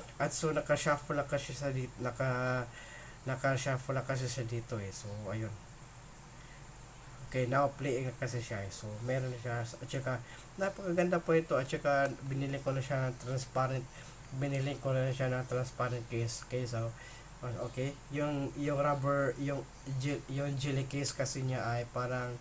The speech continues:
hindi siya gaano kaano. So, yun, yung transparent case na nalang pinili ko. So, maganda din pala siya. So, may kasi, ah,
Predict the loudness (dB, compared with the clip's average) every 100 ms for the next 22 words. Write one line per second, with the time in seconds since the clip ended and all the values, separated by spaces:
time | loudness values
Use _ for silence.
0 | -10 -14 -12 -12 -4 0 2 2 0 2
1 | 4 4 2 0 2 2 0 0 0 0
2 | -2 -2 -2 -4 -8 -4 -2 -2 0 0
3 | 0 0 2 0 -2 -2 0 0 0 0
4 | 0 0 -2 -2 -2 -2 -4 -2 -4 -2
5 | -4 -4 -4 -6 -6 -4 2 4 4 6
6 | 6 4 0 2 2 2 2 0 0 0
7 | 0 2 0 -2 -2 -2 -2 -2 0 4
8 | 4 4 4 4 4 2 0 -2 -6 -2
9 | 2 4 4 4